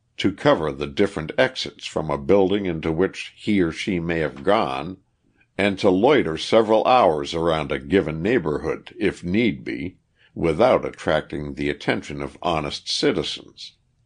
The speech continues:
This work is done by shifts. The operators relieve each other almost as regularly as office employees, no matter how far the trail may have taken them. They are in constant touch with headquarters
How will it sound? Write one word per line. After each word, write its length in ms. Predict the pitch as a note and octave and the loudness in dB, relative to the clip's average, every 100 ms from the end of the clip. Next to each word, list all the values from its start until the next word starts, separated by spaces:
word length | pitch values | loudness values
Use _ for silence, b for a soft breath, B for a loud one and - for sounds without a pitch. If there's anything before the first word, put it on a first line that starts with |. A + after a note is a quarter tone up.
| _ _ _ _ _ _ _ _ | _ _ _ _ _ _ _ _
This 280 | - C#3 - | 0 0 0
work 360 | G2+ A2 A2+ - | 2 6 6 4
is 180 | F2 D2+ | -2 2
done 320 | G#2 G2+ E2 | 2 4 2
by 200 | D#2 C#2 | 0 0
shifts. 760 | - - F#2+ - - - - _ _ _ _ _ _ _ _ - | -4 0 0 0 -10 -16 -16 _ _ _ _ _ _ _ _ -2
The 160 | G2+ | 2
operators 800 | - A2 - F#2 F#2+ F#2 F2+ D#2+ | 4 4 2 2 2 2 0 -2
relieve 500 | F#2+ A2 C#3 A2+ D2 | 2 4 4 4 2
each 220 | D2 - | -4 -2
other 280 | D#2+ C#2+ D#2 | -2 -2 -2
almost 520 | G#2 B2 E2 D#2 - | 0 0 0 -4 -4
as 180 | D#2 C2+ | -8 -2
regularly 720 | F#2 B2+ E2 D2+ D2 E2 E2 | 2 2 2 -2 -2 0 0
as 120 | D#2 E2 | 2 4
office 460 | F#2+ B2 D#2+ - | 4 4 -2 -6
employees, 800 | D#2 C2 E2+ D2+ D2 C#2+ D2 - _ _ _ _ | -10 -4 -2 0 -2 -4 -8 -14 _ _ _ _
no 120 | D2+ | -4
matter 380 | D#2 G2 B2+ C#2+ | 0 0 2 0
how 260 | - B2+ G#2+ | 0 0 0
far 340 | - D2+ C#2+ | 0 0 0
the 140 | C#2 C#2 | -4 -10
trail 460 | - B2 D#2+ D2 | 0 2 2 -2
may 180 | C#2+ D2 | -4 -4
have 180 | C#2 - | -6 -4
taken 440 | - C3+ - B1 | -2 -2 -4 -12
them. 200 | G1+ - _ _ _ _ _ _ _ _ _ _ | -14 -16 _ _ _ _ _ _ _ _ _ _
They 180 | F2+ F2+ | 2 4
are 160 | E2+ D#2+ | 4 0
in 140 | D2 | -4
constant 720 | D2 - B2 C3+ - A#2+ - | -6 0 0 0 -4 -6 -6
touch 340 | - A2 - - | 0 0 0 -6
with 180 | D2+ - | -8 0
headquarters 880 | A2+ E2 - D#2 C#2 B1 - - | 0 0 -2 -2 -2 -6 -8 -12